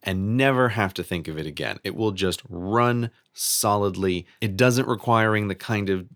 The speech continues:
tinkering and monkeying around that many other services do.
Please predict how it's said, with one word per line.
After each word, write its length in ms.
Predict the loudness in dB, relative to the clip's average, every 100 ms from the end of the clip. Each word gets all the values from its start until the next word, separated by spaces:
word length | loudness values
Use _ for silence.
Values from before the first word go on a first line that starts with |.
| _ _
tinkering 560 | -2 0 0 0 2 0
and 140 | 0
monkeying 480 | 0 0 0 -2 0
around 440 | 0 2 2 0
that 120 | -2 -4
many 360 | -2 -2 -2
other 200 | -2 -2
services 560 | -2 -4 -4 -6 -8 -8
do. 320 | -8 -8 -8